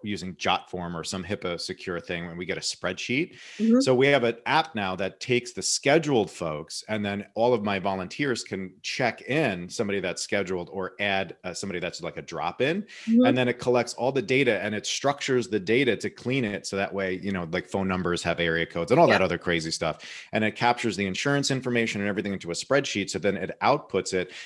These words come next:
Speaker 1: Because if you think about it, we have to report to the state, we have to
Speaker 2: Yep.
Speaker 1: do R X thirty, we have to do, like,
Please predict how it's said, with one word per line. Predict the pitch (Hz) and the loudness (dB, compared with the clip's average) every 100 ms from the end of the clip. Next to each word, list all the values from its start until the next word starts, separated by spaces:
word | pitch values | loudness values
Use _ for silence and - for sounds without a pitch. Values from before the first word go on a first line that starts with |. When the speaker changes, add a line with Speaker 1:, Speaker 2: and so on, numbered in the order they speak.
| - | -4
Speaker 1:
Because | 127 127 | 0 2
if | 131 | 2
you | 120 | 0
think | 165 185 | 0 2
about | 113 110 | 4 4
it, | 104 | 4
we | 131 | 2
have | 139 | 2
to | 101 | 0
report | 208 - 101 | -2 0 0
to | 95 | 0
the | 90 | -2
state, | - 98 117 156 | 0 2 2 2
we | 101 | 0
have | 101 | 2
to | - | 4
Speaker 2:
Yep. | 98 | 2
Speaker 1:
do | 87 | 2
R | 92 | -2
X | 92 - | -2 -2
thirty, | 101 104 151 | -2 0 2
we | 117 | 4
have | 110 107 | 2 2
to | 98 | -2
do, | 98 98 | -2 0
like, | 90 | -2